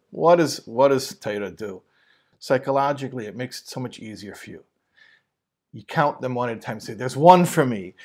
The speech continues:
there's two for me, there's three for me, there's four for me, there's five for me, there's six for me, there's seven for me, there's eight for me, there's nine for me. Okay, ten, let Hashem have his tenth," right? Give that to the poor. So, tzedakah,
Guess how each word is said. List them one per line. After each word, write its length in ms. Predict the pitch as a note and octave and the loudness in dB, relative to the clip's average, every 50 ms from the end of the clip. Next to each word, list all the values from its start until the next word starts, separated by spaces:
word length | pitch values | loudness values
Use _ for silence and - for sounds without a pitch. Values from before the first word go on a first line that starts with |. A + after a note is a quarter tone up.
| - _ - | -8 _ 6
there's 240 | G#3 G#3+ G#3 G#3+ | 8 8 8 6
two 220 | - - A#3+ A#3 G#3+ | 4 4 6 6 6
for 220 | E3 - G3 F3+ | 6 6 4 4
me, 320 | E3 C#3 A#2 G#2 C#2 C2 _ _ - - - - | 4 4 0 -2 -4 -10 _ _ -20 -14 0 6
there's 220 | B3 B3+ A#3 - | 8 8 8 6
three 320 | - - A#3+ C4 C#4 C4+ B3 | 2 0 4 6 8 8 8
for 200 | - - A#3 G#3+ | 8 6 6 6
me, 360 | G3 F3 C#3+ A#2+ G#2 G2+ - - - - - | 6 4 0 -2 -4 -8 -12 -18 -20 -6 0
there's 180 | - C4 B3+ - | 2 2 2 2
four 360 | - - D#4 D4+ C#4+ C#4 C4+ | 4 8 12 12 12 12 12
for 220 | C4 C4+ B3+ A3+ | 12 10 8 6
me, 280 | G3 F#3 E3+ C#3 A#2 - - - - - | 6 6 2 0 -2 -4 -10 -14 0 4
there's 220 | - C#4+ C4 - | 6 6 6 6
five 360 | - - D#4 D4+ D4+ C#4+ C4+ C#4+ | 6 4 6 8 8 8 6 6
for 160 | - B3 A3 | 6 6 6
me, 140 | A3 G#3 G#3 | 8 6 6
there's 240 | G#3 C4 C4 C4 | 6 4 2 2
six 200 | - F4+ F4 - | 2 0 0 0
for 120 | - - C4 | 2 2 2
me, 100 | A#3 A3 | 4 4
there's 200 | G#3 A#3+ A#3+ - | 4 2 6 10
seven 240 | D#4+ D4+ D4 C#4+ B3+ | 10 10 10 8 2
for 80 | C4+ A#3 | 2 2
me, 80 | G#3+ | 2
there's 180 | G3+ G#3+ A3+ A#3+ | 4 4 6 6
eight 140 | D4 D#4 C4 | 6 4 4
for 80 | D4 | 2
me, 100 | B3+ A#3+ | 0 0
there's 160 | A3 A#3+ A#3 | 2 2 6
nine 140 | C4+ D4 D4+ | 8 8 8
for 100 | C4+ D#4+ | 8 6
me. 100 | D#4+ A#3 - - - - - | 2 -2 -4 -8 -4 0 0
Okay, 520 | D#4 - - F#4+ G4 G4+ G#4 G#4 F4 - | 2 8 12 12 12 12 12 12 12 10
ten, 320 | - - D#3+ F#3 G#3 G#3+ F#3+ | 8 8 10 10 10 10 8
let 160 | E3+ F3 F3+ | 8 8 8
Hashem 320 | F#3 E3+ E3+ - E3 E3 | 8 6 6 6 6 6
have 160 | D3+ D#3 D3 C#3+ | 8 6 6 6
his 160 | C#3+ C#3 - | 4 0 -2
tenth," 380 | - - G#2+ G2+ F2+ - - | -2 -2 -2 -2 -4 -10 -8
right? 260 | F2+ G#2 A2+ C3 B2 - | -6 -4 -4 -4 -4 -6
Give 160 | B2 A#2 G#2+ | -6 -4 -4
that 180 | A2+ G#2+ F#2+ - | -4 -6 -6 -8
to 80 | A2 | -10
the 100 | G2+ G2+ | -10 -10
poor. 300 | G2 _ - G#2 - - _ _ _ _ _ _ _ - - - - _ _ - | -10 _ -12 -12 -12 -12 _ _ _ _ _ _ _ -20 -20 -20 -20 _ _ -8
So, 400 | - - D3+ D3 C#3+ - - - - _ _ _ _ _ _ _ _ _ _ _ _ | -2 2 2 4 2 2 -2 -10 -20 _ _ _ _ _ _ _ _ _ _ _ _
tzedakah, 640 | - - G#2+ A#2 E3 F3+ E3+ - - A2 G2 - | -16 -4 2 6 8 8 6 6 0 -8 -10 -10